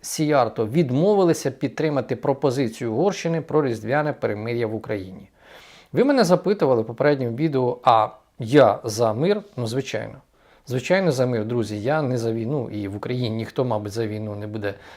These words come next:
виступати. Та в світі мало кого знайдете, хто за війну, це хіба що там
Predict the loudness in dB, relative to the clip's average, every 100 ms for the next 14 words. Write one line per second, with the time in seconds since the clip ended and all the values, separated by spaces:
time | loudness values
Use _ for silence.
0 | -6 -6 -2 -2 0 -2 -4 -4 -4 -2
1 | 0 -2 -2 -4 -4 -6 -4 -6 -6 -20
2 | -16 0 2 4 4 4 0 -2 -4 -6
3 | 0 0 -2 -8 -10